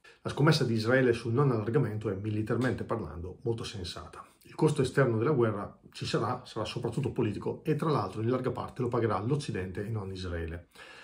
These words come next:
Israele, dopo aver letteralmente proceduto a svuotare Gaza, operando in senso stretto una pulizia etnica, nel senso che ha sgomberato di un'intera etnia uno spazio, ha deciso ora di entrare letteralmente a Gaza.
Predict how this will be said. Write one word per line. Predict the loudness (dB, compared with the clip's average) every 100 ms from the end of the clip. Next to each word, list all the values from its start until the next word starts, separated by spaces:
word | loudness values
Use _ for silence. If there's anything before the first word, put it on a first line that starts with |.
| -20 -20 -20 _
Israele, | -6 4 6 6 4
dopo | 4 4
aver | 4 4
letteralmente | 2 0 0 2 2 2
proceduto | 0 -2 -4 -2 0
a | 0
svuotare | 0 -2 -2 -2
Gaza, | -4 -4 -4 -6
operando | -6 -10 -2 2 2 0 -4
in | -12
senso | -8 -8 -6 -8
stretto | -4 -2 -2 -2 -4 -4
una | -8 -8
pulizia | -8 -8 -2 0
etnica, | 0 -2 -4 -4
nel | -8
senso | -14 -10
che | -10
ha | -10
sgomberato | -8 -6 -4 -4 -4 -6 -10 -8
di |
un'intera | -6 -4 -4
etnia | -4 -4 -6 -6 -8 -14 -12
uno | -8 -8
spazio, | -10 -12 -4 0 0 0 -14 -20 -20 _ _ -8 -4
ha |
deciso | -2 0 4 6
ora | 6
di | 4
entrare | 0 -2 0 2 2
letteralmente | 2 2 2 2 0 -2 -4
a | -4
Gaza. | -4 -4 -6 -8